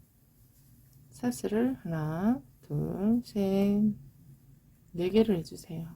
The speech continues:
그럼 요것은 요거에 해당되는 코가 됩니다. 근데 이것도 줄여야 되기 때문에 세 코만 만들어 주시고요. 두 번을 감아주세요. 요 상태에서 다음 코에다가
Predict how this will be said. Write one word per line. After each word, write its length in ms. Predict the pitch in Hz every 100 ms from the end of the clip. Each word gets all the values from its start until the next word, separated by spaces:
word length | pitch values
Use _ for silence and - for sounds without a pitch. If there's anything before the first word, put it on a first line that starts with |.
| - - _ - _ _ -
그럼 180 | 190 170
요것은 500 | 170 175 170 233 196
요거에 340 | 143 170 185
해당되는 600 | 196 196 175 160 165 185
코가 300 | - 247 247
됩니다. 520 | 208 147 147 143 165 - - - _ _ - _
근데 420 | - 180 185 233
이것도 440 | 240 - 180 - 180 - - -
줄여야 420 | - 165 196 190
되기 300 | - 147 143
때문에 300 | 147 147 156
세 200 | 165 269 -
코만 340 | 254 247 196
만들어 340 | 143 147 160
주시고요. 600 | 156 147 - - 208 226 - - _ _ - - -
두 160 | - 160
번을 480 | 175 160 180 226 226 _
감아주세요. 840 | - 147 147 151 139 - 180 220 -
요 100 | 156
상태에서 680 | 151 190 180 165 160 - -
다음 320 | - 156 165
코에다가 640 | - 156 151 175 233 226